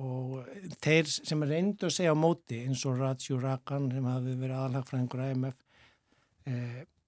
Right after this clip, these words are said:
ég held að það hafi verið í Jackson Hole sem við fjöllum um síðast, þar sem hann var að vara við svona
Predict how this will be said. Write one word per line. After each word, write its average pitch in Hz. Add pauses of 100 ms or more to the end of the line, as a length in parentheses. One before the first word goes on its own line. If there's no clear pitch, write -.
ég 123
held 147
að -
það 202
hafi 214
verið 160
í -
Jackson 165
Hole 175
sem 131
við 147
fjöllum 139
um 131
síðast, 107
þar 120
sem 139
hann 143
var 135
að 131
vara 139
við 127
svona 123